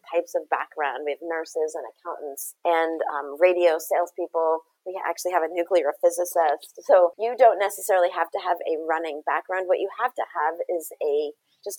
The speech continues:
a core belief that living a healthy lifestyle is a good thing. <laughs> And so, um, you don't necess-, you don't have to be a good runner. You don't even have to be a runner at all. But appreciating running and walking and, and being physically active, that's really important.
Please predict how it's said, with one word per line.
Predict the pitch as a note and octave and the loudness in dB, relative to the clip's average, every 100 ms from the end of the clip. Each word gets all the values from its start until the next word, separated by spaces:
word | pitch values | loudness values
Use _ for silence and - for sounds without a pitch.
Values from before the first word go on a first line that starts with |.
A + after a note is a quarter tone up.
| F#3 | -4
a | |
core | - - F#3+ | 0 4 6
belief | F#3 D3 D3 C#3+ G#3+ - - | 6 2 2 -2 -6 -8 -2
that | F3+ D#3+ D3 | 2 4 2
living | E3+ F3 F#3 F#3+ F3 | 6 8 8 4 0
a | - F#3 | -4 -2
healthy | F3+ D#3+ D#3 | -2 -2 -4
lifestyle | D3+ C3+ - - D#3+ F3 F3 - | -2 -4 -6 -4 0 0 0 -2
is | D3+ D3 | -8 -8
a | C#3 - | -8 0
good | D3+ - | 0 0
thing. | C3 - - | -6 -8 -10
<laughs> | - F3+ | -12 -6
And | F3+ E3 E3 | -4 -4 -6
so, | - F3+ D#3+ D#3+ | 2 4 4 2
um, | - D#3+ | -2 0
you | F#3 | 0
don't | F#3+ | 0
necess-, | G#3 G#3 - | -2 -6 -6
you | |
don't | E3+ E3+ | -4 -4
have | G3 | -4
to | F3+ | 2
be | F3+ | 2
a | E3+ | 4
good | E3+ E3 | 4 6
runner. | E3 G3 | 4 4
You | F#3 G3+ | 2 0
don't | D4 | 0
even | E3 F3+ | -4 -6
have | D#3+ | -6
to | E3 | -4
be | D#3+ | -2
a | D3+ | -2
runner | C#3+ D#3 E3 D3+ - | 0 -2 -2 -4 -4
at | C3+ - | -8 -6
all. | B2+ A#2 A#2+ _ | -4 -4 -4 _
But | G3+ - | 0 2
appreciating | F#3 - - C#4+ C#4+ - F#3 E3 E3 D3 D3+ D3+ - | 2 0 -6 -6 -8 0 2 4 2 0 -4 -10 -6
running | E3 F3+ F#3 F3 E3+ - | 2 2 2 0 -4 -10
and | C3+ D3 | -14 -2
walking | E3 D#3+ - D#3+ D#3+ | 0 0 -4 -6 -6
and, | C3 C#3 | -10 -10
and | D3+ D3+ D3+ | -10 -12 -10
being | F3 E3+ E3 D3+ - _ _ _ G#3 | -6 -2 -2 -4 -12 _ _ _ -6
physically | F#3 F3 E3 - B2+ | -4 0 0 -2 -6
active, | B2 - G2+ G#2 - | -10 -8 -8 -6 -4
that's | E3+ - | -4 -4
really | G3 E3 | -4 -4
important. | C#3 - C#3 G2+ A2+ | -8 -10 -8 -8 -10